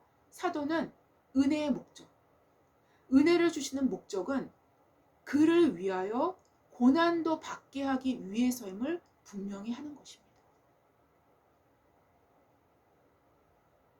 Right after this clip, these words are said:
역으로 말씀드린다면요, 여러분, 여러분 한번 생각해 보세요. 자기가 생각할 때 다른 사람보다 내가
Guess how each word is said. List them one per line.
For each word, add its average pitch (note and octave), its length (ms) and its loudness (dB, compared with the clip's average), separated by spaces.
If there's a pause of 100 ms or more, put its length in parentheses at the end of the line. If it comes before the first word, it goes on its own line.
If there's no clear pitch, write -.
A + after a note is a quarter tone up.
(560)
역으로 D4+ 440 4
말씀드린다면요, G3 1000 -6
여러분, G3 500 -10 (2000)
여러분 G#3 240 -8
한번 A3 160 -12
생각해 D#4 380 -12
보세요. - 440 -18 (680)
자기가 G#3 340 -8
생각할 B3+ 480 -10
때 B3 280 -10 (260)
다른 B3 240 0
사람보다 A#3+ 440 -4
내가 G#3+ 440 -4